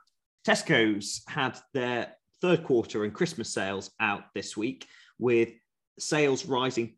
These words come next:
three point three percent, excluding fuel,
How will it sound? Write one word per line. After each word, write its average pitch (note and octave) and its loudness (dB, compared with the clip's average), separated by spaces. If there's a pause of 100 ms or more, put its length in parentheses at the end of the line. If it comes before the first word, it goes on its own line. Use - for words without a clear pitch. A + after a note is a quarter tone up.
three F3 4
point C3 -6
three G#2+ -2
percent, G#2 -8 (160)
excluding G2 -4 (300)
fuel, E2 -4